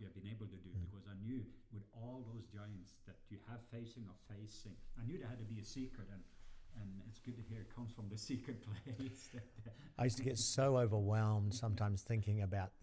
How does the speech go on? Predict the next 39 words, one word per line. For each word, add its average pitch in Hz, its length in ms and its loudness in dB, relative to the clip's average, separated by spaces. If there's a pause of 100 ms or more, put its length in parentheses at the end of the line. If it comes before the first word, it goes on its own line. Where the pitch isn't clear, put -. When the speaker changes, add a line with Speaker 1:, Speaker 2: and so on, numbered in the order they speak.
(540)
Speaker 2:
the 101 180 0 (100)
facility, 104 680 0
the 92 120 -2
build, 98 360 2
the 90 60 -2 (140)
move, 98 420 6
the - 80 -8
transition, 92 920 0
all 117 380 6
of 87 100 0
those 95 320 0
things. 92 260 0 (380)
I 113 40 4
used 110 100 4
to 107 80 2
come 117 220 4
up 101 180 4
on 98 100 4
the 95 100 4
road 98 280 4
that 101 100 -2
sits - 260 -2
above 98 300 4 (140)
the, 95 180 0 (100)
our 98 120 2
current 104 280 2
facility 98 500 2
when 92 120 2
it 98 80 -2
was 95 140 -4
just 92 200 -4 (280)
dirt 101 320 2
and 85 400 -2
bulldozers 98 600 4
were 92 100 -2
going 98 300 2
around 92 440 0
on 90 140 0
it. 90 140 0